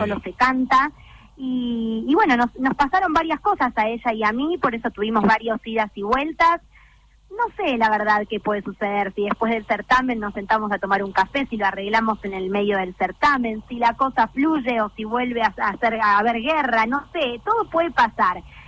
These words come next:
Lo que sí digo es que yo disfruto de lo que hago en la pista y yo quiero que le guste a todo el jurado, no solo a ella, sino a todo el jurado en general,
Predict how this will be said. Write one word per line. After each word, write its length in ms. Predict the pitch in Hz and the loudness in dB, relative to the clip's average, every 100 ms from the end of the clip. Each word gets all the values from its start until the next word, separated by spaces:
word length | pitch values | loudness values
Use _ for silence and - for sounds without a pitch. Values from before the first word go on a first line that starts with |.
| - - | -16 -4
Lo 180 | 254 | -2
que 160 | 254 262 | 0 -4
sí 180 | 285 320 | -2 0
digo 240 | 330 349 | 2 2
es 100 | 320 | 0
que 140 | - 233 | 0 -4
yo 120 | 262 | -4
disfruto 400 | 262 247 254 277 | -4 -4 -2 0
de 80 | 254 | 0
lo 120 | 202 | 0
que 120 | 226 | 0
hago 120 | 233 | 2
en 80 | 233 | 2
la 120 | 220 | 0
pista 400 | 202 254 254 302 | -2 -4 -6 -4
y 80 | 240 269 | -4 -4
yo 80 | 277 | -4
quiero 220 | 311 311 | -2 -2
que 100 | 214 | -2
le 100 | 202 | -4
guste 240 | 254 - | -2 -2
a 40 | 214 | 0
todo 140 | 247 | 0
el 60 | 233 | -2
jurado, 560 | 190 214 214 190 185 | 0 4 4 2 -2
no 160 | 190 208 | -4 -2
solo 220 | 240 233 | 0 2
a 80 | 208 | 2
ella, 320 | 208 233 262 247 | 0 -2 -2 -2
sino 200 | 202 208 | -2 -2
a 60 | |
todo 140 | 208 214 | -2 -2
el 100 | 208 | -2
jurado 420 | 196 202 214 208 | 0 2 2 0
en 80 | 190 | -6
general, 600 | 196 190 226 247 285 | -10 0 2 4 2